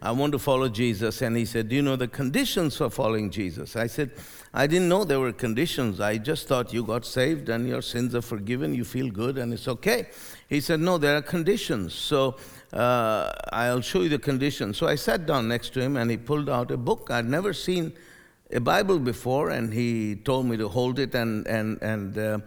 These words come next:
I said, "Sir, I can't hold it because, uh, in, in Islam, you know, uh, we have to wash our hands when we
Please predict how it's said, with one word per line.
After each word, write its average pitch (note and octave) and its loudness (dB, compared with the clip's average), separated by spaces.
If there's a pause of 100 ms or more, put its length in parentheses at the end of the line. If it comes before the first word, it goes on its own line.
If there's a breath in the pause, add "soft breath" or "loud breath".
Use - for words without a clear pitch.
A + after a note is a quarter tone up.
(280 loud breath)
I B2 2
said, A#2+ -4
"Sir, D3 4
I A#2+ 4
can't D3+ 0
hold C3 0
it A#2 -4
because, G#2+ -2
uh, G#2 0
in, A2+ -2
in G#2+ -2
Islam, G#2+ 0
you B2+ 2
know, F2+ -2 (320 loud breath)
uh, G2+ 0
we A2+ 0
have A#2+ -2
to B2 -2
wash A2 -2
our B2 -2
hands G#2+ -4
when A2 -4
we A2+ -4